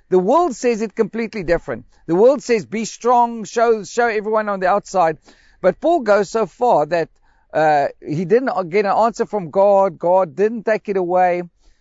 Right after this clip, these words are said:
Then he says, "Not just have I made peace with my circumstances,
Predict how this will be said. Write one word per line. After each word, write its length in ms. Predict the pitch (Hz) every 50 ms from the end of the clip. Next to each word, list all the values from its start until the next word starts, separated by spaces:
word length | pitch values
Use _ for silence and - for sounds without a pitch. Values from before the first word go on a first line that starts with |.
| _ _ _ _ -
Then 160 | 180 226 277
he 80 | 262
says, 340 | 240 - 247 226 202 165 -
"Not 460 | 165 143 131 143 170 226 311 349 294
just 380 | 208 165 - 220 233 226 - -
have 200 | 196 190 190 160
I 120 | 190 190
made 280 | 185 170 175 180 180 160 - _ _
peace 480 | - 302 381 349 269 185 175 - -
with 600 | 170 151 156 175 170 170 170 180 180 - - - - 98
my 220 | 143 147 139 143
circumstances, 1040 | 143 - - 233 262 254 - 208 170 156 - - 156 135 131 - - 127 117 -